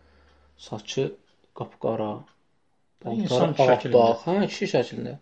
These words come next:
Speaker 1: Deyir, nə səfər əhlinə oxşuyurdu. Səfər əhlini görmüş, deyir, üzü, üstü, başı toz torpaq
Speaker 2: Hə,
Speaker 1: olur da.
Speaker 2: bəli, bəli.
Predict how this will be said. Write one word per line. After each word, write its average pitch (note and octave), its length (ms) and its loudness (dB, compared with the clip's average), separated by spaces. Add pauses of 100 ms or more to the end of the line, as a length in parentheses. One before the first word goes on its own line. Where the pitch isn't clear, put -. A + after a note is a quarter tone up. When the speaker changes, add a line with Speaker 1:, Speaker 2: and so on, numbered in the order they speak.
(880)
Speaker 1:
Deyir, A3 200 4
nə G#3 180 8
səfər G#3 380 6
əhlinə F3+ 320 2
oxşuyurdu. G#2+ 540 -4 (640)
Səfər D3+ 300 -2
əhlini F#3 200 0
görmüş, D#3+ 260 2
deyir, F3+ 160 4
üzü, D3 300 -4 (100)
üstü, - 360 -4
başı B2 280 -2
toz D#3 240 -2
torpaq D#3+ 240 4
Speaker 2:
Hə, D3 80 4
Speaker 1:
olur B2+ 200 0
da. B2 120 2
Speaker 2:
bəli, C3+ 220 -6
bəli. B2 160 -14